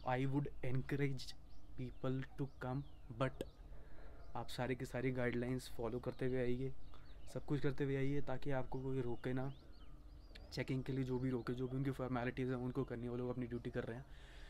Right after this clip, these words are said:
तो अभी इस video को यहीं पर बंद करते हैं। आपके जितने भी और अगर कोई questions हैं please, अ, आप comment box में जाइए और वहाँ पर, अ, कमेंट कीजिए, पूछिए, so that I can,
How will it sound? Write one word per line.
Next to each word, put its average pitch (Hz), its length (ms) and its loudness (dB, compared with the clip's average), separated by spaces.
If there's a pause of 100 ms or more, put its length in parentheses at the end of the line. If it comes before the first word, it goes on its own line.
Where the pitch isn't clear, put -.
(160)
तो 123 160 0 (160)
अभी 131 220 0
इस 139 180 -4
video 131 220 0
को 131 140 6
यहीं 127 240 12
पर 123 120 12
बंद 123 260 6
करते 127 220 2
हैं। 135 140 2 (480)
आपके 123 280 2
जितने 135 420 0
भी 139 160 4 (200)
और 147 220 2
अगर 147 180 2
कोई 143 160 2
questions 127 460 -2
हैं 127 100 0
please, 139 640 0 (600)
अ, 135 40 0
आप 127 220 2 (140)
comment 131 320 4
box 127 240 8
में 139 100 6
जाइए 123 260 2
और 131 120 4
वहाँ 127 220 6
पर, 135 200 4
अ, 123 100 0 (100)
कमेंट 127 600 4
कीजिए, 127 420 0
पूछिए, 135 520 2 (960)
so - 80 2
that 127 260 10
I 120 120 6
can, 131 280 2